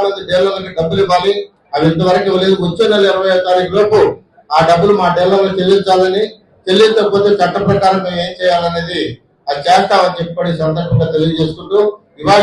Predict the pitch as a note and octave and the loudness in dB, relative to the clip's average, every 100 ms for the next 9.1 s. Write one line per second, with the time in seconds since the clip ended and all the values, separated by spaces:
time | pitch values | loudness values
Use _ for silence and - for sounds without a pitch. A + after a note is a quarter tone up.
0 | G3 F#3+ E3+ F3+ F#3+ G3+ F#3+ F#3+ F#3+ F3+ | 4 2 0 2 2 2 0 -2 0 0
1 | A#2+ - _ - D#3 G3 G#3 G3 G3 F#3+ | -4 -10 _ -6 -2 2 2 2 0 0
2 | F#3 F3+ F3+ F#3 F3 E3 G3 G3 G3 F#3+ | 0 0 -2 0 2 2 2 2 2 4
3 | F3+ D3 - - _ _ _ _ - C#3 | 4 2 -4 -18 _ _ _ _ -8 -4
4 | F#3+ F#3+ F#3+ F#3 F3+ F#3 G#3 - - _ | 0 4 4 4 4 4 4 2 -4 _
5 | - _ _ - D#3+ F#3 G3 G3 F3+ E3 | -20 _ _ -2 0 4 4 4 2 2
6 | E3 F#3+ F#3 F#3 F3+ F3+ F#3 G3+ G3+ - | 2 2 2 2 4 4 4 4 2 -4
7 | - - - F#3 G3 F#3+ F#3+ F#3 F3+ F#3 | -20 -20 -4 2 4 4 2 2 0 2
8 | F#3 F#3+ F3+ F3+ F3+ E3 - F3+ F3+ F3+ | 2 2 2 0 0 0 -2 0 2 2